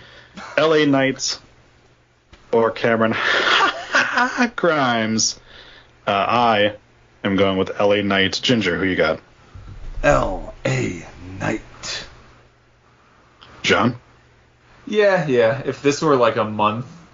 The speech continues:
Speaker 3: uh, month or month and a half down the road, I mi-, might be hesitating a little bit more and thinking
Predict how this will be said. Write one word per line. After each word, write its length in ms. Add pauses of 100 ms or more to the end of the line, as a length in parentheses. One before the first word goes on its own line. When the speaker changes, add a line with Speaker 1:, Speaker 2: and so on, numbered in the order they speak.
(640)
Speaker 3:
uh, 420
month 240
or 140
month 320
and 100
a 40
half 440
down 280
the 80
road, 340
I 120
mi-, 140 (680)
might 760
be 320
hesitating 580
a 60
little 160
bit 140
more 260
and 100
thinking 400